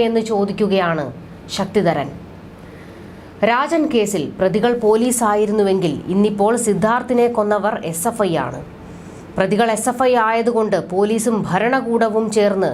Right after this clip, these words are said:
കേസ് ഒതുക്കും. എന്നാൽ ഈ കേസ് അങ്ങനെ തേഞ്ഞു മാഞ്ഞു പോകരുത്. ഇതിന് പിന്നിലെ എല്ലാ എസ് എഫ് ഐ ക്രിമിനലുകളും പുറത്തു വരണം, ശിക്ഷിക്കപ്പെടണം. അടിയന്തരാവസ്ഥ കാലത്ത്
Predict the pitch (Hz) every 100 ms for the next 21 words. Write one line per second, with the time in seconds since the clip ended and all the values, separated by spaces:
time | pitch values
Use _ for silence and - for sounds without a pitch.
0 | 123 180 190 190 156 156 139 - - -
1 | - - - 220 233 226 269 277 247 226
2 | 226 170 - 160 196 208 214 220 240 240
3 | 226 202 208 208 202 180 170 151 147 147
4 | - - - - 170 196 214 208 214 226
5 | 208 220 254 240 220 269 254 247 240 240
6 | 226 262 269 247 226 196 156 185 196 220
7 | 214 208 202 226 240 214 - 240 214 180
8 | 156 147 143 - - - - - - -
9 | - - 226 294 294 311 294 285 262 220
10 | 202 180